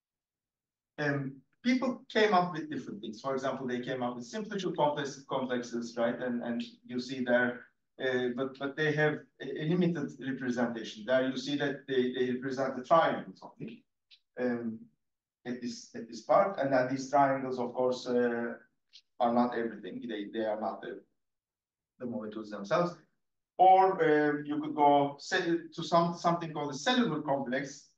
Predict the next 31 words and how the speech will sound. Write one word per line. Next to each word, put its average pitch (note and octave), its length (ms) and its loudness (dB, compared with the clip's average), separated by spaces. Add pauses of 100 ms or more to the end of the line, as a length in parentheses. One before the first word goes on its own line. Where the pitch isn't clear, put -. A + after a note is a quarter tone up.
(320)
which D3+ 220 -2
would D3 140 -6
go D3 320 2
beyond A3+ 560 6
triangles A#2+ 840 2 (220)
and D3 160 -2
have D3+ 340 0
faces F3+ 600 0
that D3 180 -4
are D3+ 200 6
non-triangular, D3+ 800 4
so, B2 480 -4
you A#2 160 -8
know, - 140 -16 (140)
polygonal A#2+ 460 0
faces G#2+ 400 -12
and A2 120 -16
so G#2+ 140 -6
on. - 280 0 (420)
Um, D3 460 0 (460)
and D4 280 4
this A3+ 140 -2
has - 400 0 (160)
more, F#3 580 6
this D#3+ 140 -8
is D#3 100 -8
more D3+ 180 2
expressive, A#2+ 500 -4 (260)
more C#3 220 2
representation B2+ 720 -6
power, - 340 -6